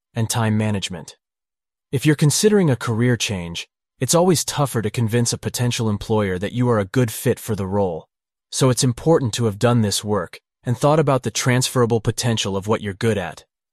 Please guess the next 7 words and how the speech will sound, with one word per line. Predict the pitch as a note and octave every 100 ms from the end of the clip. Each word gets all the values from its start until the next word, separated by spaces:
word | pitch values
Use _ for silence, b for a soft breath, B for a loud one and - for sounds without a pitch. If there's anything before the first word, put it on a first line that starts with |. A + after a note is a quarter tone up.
| _ _ _ _ _ -
Three. | C3 B2+ F#2 E2 _ _ _ _ _ _ _ _
What | - E3
do |
you | G3
want | F3 D#3
to |
learn? | C#3+ C3+ F2+ E2+